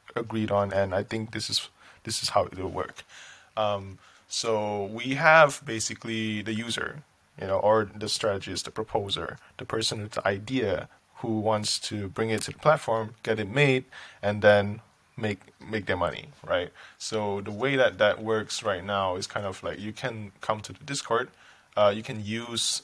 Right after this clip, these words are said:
uh, one of the bounty systems that we have set up with, uh, D-Work, who's pretty awesome. Um, and basically what happens is that you put up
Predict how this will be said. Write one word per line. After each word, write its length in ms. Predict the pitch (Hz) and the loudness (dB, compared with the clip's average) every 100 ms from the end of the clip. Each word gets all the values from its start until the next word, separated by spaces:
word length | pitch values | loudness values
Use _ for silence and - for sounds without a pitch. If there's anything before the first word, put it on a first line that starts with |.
| - | -4
uh, 460 | 104 95 92 85 | -2 0 2 2
one 200 | - 104 | 0 -2
of 80 | 98 | -2
the 60 | 95 | -2
bounty 420 | - 95 101 104 | 2 2 0 -6
systems 440 | - 101 - 98 | -6 -4 -6 -2
that 120 | - 82 | -2 -2
we 100 | 101 | 0
have 180 | 101 - | 0 2
set 220 | 101 92 | 2 4
up 180 | 101 - - | 4 2 -10
with, 400 | 104 95 95 - | -4 -4 -6 -4
uh, 320 | 92 85 87 107 | -2 0 -2 -6
D-Work, 500 | 113 117 98 120 - - - | -10 -4 -4 -4 -8 -20 -8
who's 280 | 107 101 - _ _ | -6 -6 -8 _ _
pretty 160 | - 98 | -8 -2
awesome. 380 | 92 - 123 - - - - - 110 | -2 -2 -10 -14 -18 -18 -18 -10 0
Um, 420 | 107 104 104 104 - | 2 2 -2 -8 0
and 280 | 110 107 104 | 0 0 -2
basically 340 | 110 - 113 | -4 -2 -2
what 220 | 107 - | 0 0
happens 440 | - 113 - 110 101 | -2 -6 -4 -8 -6
is 100 | 104 | -4
that 100 | 104 | -4
you 120 | 107 - | -8 -10
put 180 | - 113 | -2 2
up 180 | 110 | 2